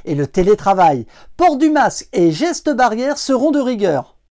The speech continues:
Cette fois, les peines pour désobéissance civile seront alourdies et les amendes remplacées par des peines de prison ferme. Désormais, une nouvelle étape répressive sera amorcée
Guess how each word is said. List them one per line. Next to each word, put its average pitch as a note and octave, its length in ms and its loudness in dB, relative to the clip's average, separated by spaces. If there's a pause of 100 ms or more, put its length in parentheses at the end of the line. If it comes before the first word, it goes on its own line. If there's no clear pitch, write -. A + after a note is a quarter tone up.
(340)
Cette A3+ 260 0
fois, C4+ 400 0
les F3 220 2
peines C4 320 0
pour D#3 280 -2
désobéissance A3+ 920 0
civile B3 440 -4
seront F#3 420 -2 (140)
alourdies A3 600 0 (260)
et G3+ 80 4
les B3 240 0
amendes A#3+ 340 0
remplacées A#3 760 -2
par D#3+ 260 0
des F3+ 140 2
peines G#3+ 300 -2
de D#3+ 100 0
prison E3+ 400 -4
ferme. B2 440 -4 (360)
Désormais, A#3 720 0
une D#3+ 260 0
nouvelle D#4 360 2
étape A3 400 -2
répressive B3 720 -6
sera F3 480 -2
amorcée G#3 560 -2